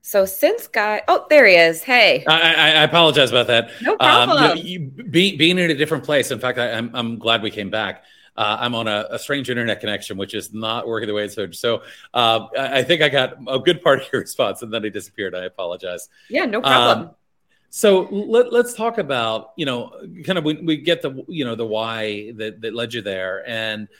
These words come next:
Speaker 2: you know, you, when you first got into education, um, you know, because I know that, you know, you talked a minute ago about kind of the, the transformation that happened as you became kind of trauma informed and brain aligned and, and kind of moving. But let's talk about when you first started.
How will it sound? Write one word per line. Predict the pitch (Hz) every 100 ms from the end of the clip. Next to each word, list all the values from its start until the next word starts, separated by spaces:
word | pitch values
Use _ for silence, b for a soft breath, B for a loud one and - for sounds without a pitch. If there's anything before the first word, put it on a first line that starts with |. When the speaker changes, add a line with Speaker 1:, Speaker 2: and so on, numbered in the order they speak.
| b b
Speaker 2:
you | 151
know, | 143
you, | 139 147
when | 156 156
you | 147
first | 185 180
got | 170
into | 165
education, | 156 - 170 170 - 87 _ _ 123
um, | 120 120 120 113 110 -
you | -
know, | 123
because | 117 113 127
I |
know | 135 135 147
that, | 127 117 117
you | 123 110
know, | 104 110
you | 120
talked | 110 135 131
a | 110
minute | 113 110
ago | 101 98
about | 95 95 95 _ b b _
kind | 117 104
of | 101
the, | 104 101 -
the | 110
transformation | - - 123 117 - 110 107 110 - - 107 101
that | 95 98 -
happened | 107 107 104 98
as | 92
you | 98
became | 92 98 - 104 101 98 98 b b b b _
kind | - 113
of | 101
trauma | - 127 120 117
informed | 107 - 110 107 104 98
and | 98 90
brain | 104 110
aligned | 110 104 104 104 98 92
and, | 95 98
and | 101 98
kind | 110
of | 90
moving. | 110 104 104 b b b
But | 160
let's | 208 208
talk | 247
about | 202 185
when | 180
you |
first | 165 180 -
started. | 180 131